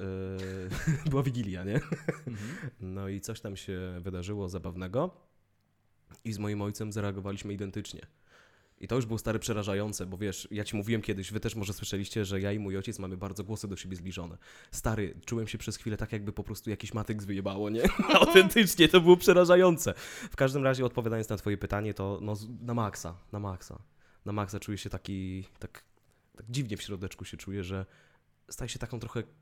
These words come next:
Speaker 1: takim trochę klonem człowieka, który mnie stworzył. Nie pisałem się na to, nie zgadzam się na to, ja chcę być sobą.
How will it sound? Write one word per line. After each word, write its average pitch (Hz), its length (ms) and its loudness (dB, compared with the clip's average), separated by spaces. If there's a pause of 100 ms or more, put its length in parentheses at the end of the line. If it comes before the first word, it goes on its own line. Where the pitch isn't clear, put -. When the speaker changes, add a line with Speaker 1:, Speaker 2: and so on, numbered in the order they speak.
(160)
Speaker 1:
takim 113 200 -6
trochę 110 240 -10
klonem 151 600 -4 (560)
człowieka, 120 320 -4
który 131 200 -6
mnie 131 120 -6
stworzył. 87 540 -6 (880)
Nie 135 80 2
pisałem 170 400 0
się 113 100 -6
na 107 120 -2
to, 113 100 -6
nie 127 120 -2
zgadzam 120 380 -4
się 107 120 -8
na 98 140 -6
to, 92 100 -10
ja 101 80 -6
chcę - 140 -12
być 107 120 -8
sobą. 87 340 -8